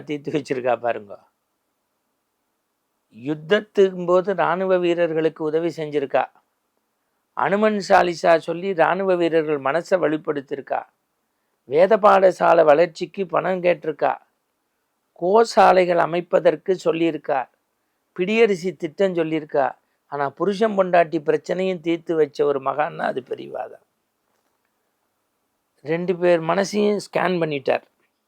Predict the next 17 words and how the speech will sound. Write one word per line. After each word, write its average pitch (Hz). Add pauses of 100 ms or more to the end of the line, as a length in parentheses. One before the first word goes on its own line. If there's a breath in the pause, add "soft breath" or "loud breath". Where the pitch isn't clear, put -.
(300)
நமஸ்காரம்லாம் 143
பண்ணி, 135 (560)
"ஒண்ணு 180
செய்யுங்களேன், 185 (1080)
ரெண்டு 175
பேரும் 208
இங்கேயே 185
இருந்துருங்களேன் 147
ரெண்டு 120
நாள்" 120
அப்படின்னாலாம். 107 (680)
"ஆ 226
பெரியவா." 185 (1000)
"ரெண்டு 107
நாள் 151
இங்க 160
இருங்களேன்" 143